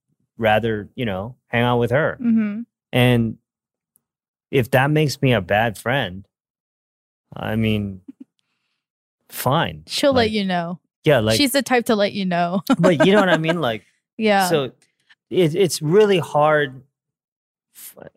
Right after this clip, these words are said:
Speaker 1: for, because, uh, you know, like, to become,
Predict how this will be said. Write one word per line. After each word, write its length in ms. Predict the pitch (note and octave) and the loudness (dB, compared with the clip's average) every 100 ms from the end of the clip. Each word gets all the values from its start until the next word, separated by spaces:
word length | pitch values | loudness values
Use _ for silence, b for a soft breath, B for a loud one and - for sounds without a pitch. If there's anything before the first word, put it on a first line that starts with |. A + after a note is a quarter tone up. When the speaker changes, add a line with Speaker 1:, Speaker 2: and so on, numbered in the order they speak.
| _ - B2+ | _ -20 -18
Speaker 1:
for, 340 | - C#3+ B2 | -6 0 0
because, 400 | C#3+ E3 E3 C3+ - | 2 4 2 0 -6
uh, 40 | |
you 180 | F#2 F3 | -2 2
know, 140 | C#3+ A2+ | 2 2
like, 220 | B2 A#2 A2 _ _ _ _ _ - | 0 -4 -8 _ _ _ _ _ -4
to 120 | D3 | -2
become, 560 | A#2+ C#3+ C#3 D#3 D3+ | 0 -4 -2 0 0